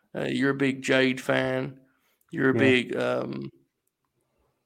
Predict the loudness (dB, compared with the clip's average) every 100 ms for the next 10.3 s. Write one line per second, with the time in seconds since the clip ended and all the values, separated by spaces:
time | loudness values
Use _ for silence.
0 | _ _ _ _ _ _ _ _ _ _
1 | _ _ _ _ _ _ _ _ _ _
2 | _ _ _ _ _ _ _ _ _ _
3 | _ _ _ -2 2 4 2 -4 -20 _
4 | _ _ _ _ -4 2 6 6 4 2
5 | 2 2 -2 -12 _ _ _ _ _ _
6 | _ 4 6 6 2 0 0 -6 -8 -6
7 | -8 -8 -10 -8 -8 -10 -14 -16 _ _
8 | _ _ -4 -2 -2 -4 _ _ _ _
9 | -20 -20 _ 6 6 6 -2 -2 0 2
10 | 2 -2